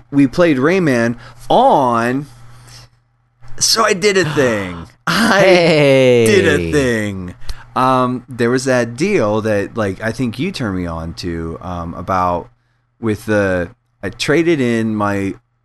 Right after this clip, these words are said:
Speaker 1: PlayStation. I had an O G P S four,
Speaker 2: Mm-hmm.
Speaker 1: and GameStop was doing this thing. And I think a lot of places were doing it, but I could trade in my, my PlayStation at GameStop, um, where for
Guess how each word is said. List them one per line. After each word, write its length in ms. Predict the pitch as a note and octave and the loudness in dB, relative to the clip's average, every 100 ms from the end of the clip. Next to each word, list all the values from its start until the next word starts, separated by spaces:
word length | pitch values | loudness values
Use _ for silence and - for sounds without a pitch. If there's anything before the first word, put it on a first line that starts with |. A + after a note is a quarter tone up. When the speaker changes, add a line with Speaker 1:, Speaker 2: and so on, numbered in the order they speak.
| _ | _
Speaker 1:
PlayStation. 500 | - A#2 A#2 A#2+ A2 | -6 -2 -2 -2 -4
I 120 | G2+ A2 | -4 -2
had 180 | G#2+ | -2
an 140 | G#2 G#2 | -2 -2
O 160 | G2+ A2 | -2 -2
G 420 | A2 G#2+ G#2 G2+ _ _ _ _ - | -2 -2 -4 -6 _ _ _ _ -16
P 160 | - A2+ | -4 -2
S 120 | A2+ | -2
four, 500 | - F2+ F2+ F2+ F2+ _ _ _ C3 | -4 -4 -2 -4 -6 _ _ _ -6
Speaker 2:
Mm-hmm. 380 | G#2 G2 B2+ | -4 -4 -4
Speaker 1:
and 480 | G3 G3+ F#2 F#2 F#2 | -6 -6 -6 -4 -6
GameStop 640 | F#2+ C3+ D#3 - G2 F#2+ | -4 -4 -4 -2 -2 -2
was 180 | G#2+ F#2 | -4 -8
doing 320 | G2+ G2 F#2+ | -6 -6 -6
this 260 | F#2 F2+ - | -6 -6 -4
thing. 480 | A2+ G2+ F#2+ F#2 A2+ | -4 -4 -4 -8 -6
And 80 | C#3+ | -2
I 60 | E3 | -2
think 240 | B3+ E4 | -2 -2
a 60 | G#3+ | 2
lot 220 | C#3 C#3 | 2 2
of 60 | C3 | 0
places 400 | B2+ A2 A2 F#2+ | -2 -2 -4 -6
were 120 | F#2 | -6
doing 260 | F2 E2+ E2+ | -6 -6 -6
it, 160 | F2 | -4
but 100 | G#2 | -2
I 80 | G2+ | -2
could 200 | G2+ G2 | -4 -8
trade 320 | - C3+ D3 | -2 0 0
in 100 | B2 | 0
my, 220 | A2 G2+ F2 | 0 -2 -6
my 160 | - G2 | -10 -12
PlayStation 640 | - F#2+ E2+ F2 E2+ E2+ | -10 -10 -8 -10 -10 -10
at 60 | - | -10
GameStop, 520 | D#2+ D#2 - D#2+ D2+ - - - - - | -10 -10 -10 -10 -10 -12 -14 -14 -14 -12
um, 400 | E2 E2 E2 - - - - - - - | -8 -8 -10 -12 -18 -18 -18 -18 -20 -12
where 800 | B2 A2+ G#2+ G#2 G2+ G2+ F#2+ - | -4 0 2 2 0 -2 -4 -8
for 720 | - - G#2 G2+ F#2+ F2+ E2 | -14 -6 -2 0 -2 -4 -6